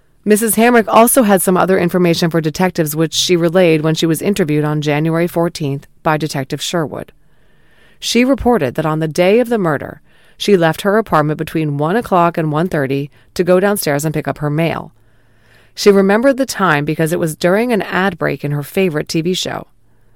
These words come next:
On the way back upstairs, she threw the junk mail into the incinerator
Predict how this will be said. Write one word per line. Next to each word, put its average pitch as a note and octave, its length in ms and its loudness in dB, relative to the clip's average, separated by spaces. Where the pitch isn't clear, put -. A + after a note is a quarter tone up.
On F3 160 2
the F3 80 0
way E3+ 100 2
back D#3 220 -2
upstairs, F3 680 -2
she F#3+ 240 -2
threw G#3 340 0
the C4 120 0
junk E3 320 0
mail D#3 180 0
into E3+ 300 0
the F#3+ 160 -2
incinerator E3 760 -4